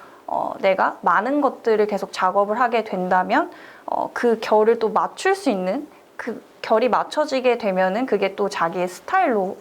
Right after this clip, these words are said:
나오게 되잖아요. 그래서 그런 것들을 만들어가는 과정 중에 또 되게 중요한 부분이라고 생각이 들어서 교수님이 말씀해 주신 것처럼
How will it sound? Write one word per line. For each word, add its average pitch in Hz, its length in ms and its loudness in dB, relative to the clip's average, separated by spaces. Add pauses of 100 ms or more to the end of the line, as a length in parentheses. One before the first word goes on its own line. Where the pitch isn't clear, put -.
(140)
나오게 180 400 2
되잖아요. 190 680 -2 (300)
그래서 220 220 -4
그런 269 340 4
것들을 220 880 2
만들어가는 220 760 2
과정 214 600 0
중에 190 420 -2
또 208 200 -4
되게 196 280 -4
중요한 214 480 0
부분이라고 190 420 0
생각이 233 540 0
들어서 196 600 0 (480)
교수님이 220 380 -2
말씀해 190 400 -2
주신 208 320 -4
것처럼 196 560 2